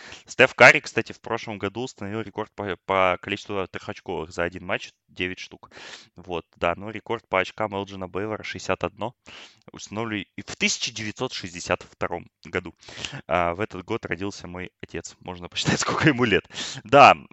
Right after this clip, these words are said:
по поводу четвертого матча, ну, н-, надо лечить людей, в первую очередь, Golden State, как это ни парадоксально звучит. Вообще, я, кстати, не очень уверен, что вот если вернутся, вернется, вернее, Дюрант,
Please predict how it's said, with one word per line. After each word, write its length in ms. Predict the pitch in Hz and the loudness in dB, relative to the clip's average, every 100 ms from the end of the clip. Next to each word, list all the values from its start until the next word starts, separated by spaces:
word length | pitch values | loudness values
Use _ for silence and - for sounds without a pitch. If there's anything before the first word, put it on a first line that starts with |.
| - - - | -8 -6 -2
по 80 | 107 | 0
поводу 440 | 185 247 208 208 | 2 0 0 -4
четвертого 640 | - 165 185 190 165 151 | -6 -4 -4 0 0 0
матча, 680 | 165 220 - 214 170 135 107 - - | 0 -2 0 4 6 4 2 -10 -14
ну, 160 | 120 127 | -10 -10
н-, 160 | 104 - | -10 4
надо 260 | 135 175 | 6 6
лечить 480 | 110 120 - 151 - | 2 -4 -4 -6 -6
людей, 360 | 101 113 95 85 | -8 -2 -2 -2
в 120 | - | 2
первую 380 | - 123 104 92 | 6 6 6 -2
очередь, 360 | 82 82 82 | -6 -8 -10
Golden 300 | - 85 87 | -8 -10 -10
State, 340 | 87 - 180 - | -8 -2 -2 -2
как 200 | 117 - | -4 -6
это 160 | - | -12
ни 100 | 98 | -12
парадоксально 640 | - 95 95 - 107 98 87 | -8 -6 -6 -4 -4 -4 -6
звучит. 420 | 92 - 208 - - - - | -12 -10 -10 -10 -18 -12 -2
Вообще, 300 | 113 - 269 | 0 2 6
я, 180 | 185 202 | 8 8
кстати, 380 | - 185 131 | 6 0 0
не 100 | 127 | -6
очень 340 | 151 185 - 123 | -4 -4 -4 -4
уверен, 360 | 110 190 208 | 2 2 2
что 260 | 123 - 127 | -2 -6 -6
вот 180 | 113 - | -6 -2
если 480 | 127 160 - 120 92 | 2 2 4 2 2
вернутся, 760 | 107 110 120 151 - - 120 - | -4 -4 -6 -8 -8 2 4 4
вернется, 480 | 101 110 139 - 104 | 0 -2 -4 -4 -6
вернее, 320 | 101 107 98 | -6 -6 -8
Дюрант, 640 | 92 110 120 120 92 - | -2 6 10 10 8 0